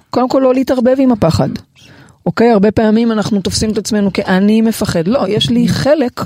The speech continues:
שחושש כרגע מ-X, אוקיי? ולא להפוך להיות הדבר.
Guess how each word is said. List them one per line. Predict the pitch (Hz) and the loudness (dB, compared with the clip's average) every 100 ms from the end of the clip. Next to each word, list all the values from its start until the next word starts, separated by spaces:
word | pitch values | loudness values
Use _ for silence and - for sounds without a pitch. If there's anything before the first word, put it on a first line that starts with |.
| - _ | -14 _
שחושש | - - 175 - 175 240 240 | -2 0 0 0 0 0 -2
כרגע | - 202 196 180 180 | -2 0 2 2 2
מ-X, | 175 185 180 - - - - - - - - - - | 4 2 0 -6 -4 -4 -6 -10 -20 -20 -20 -20 -12
אוקיי? | - - 214 | -6 0 0
ולא | 208 185 196 | 2 2 2
להפוך | 208 190 185 202 | 2 0 -2 0
להיות | 190 185 - | 0 0 -2
הדבר. | 160 165 147 156 165 | 2 2 4 2 2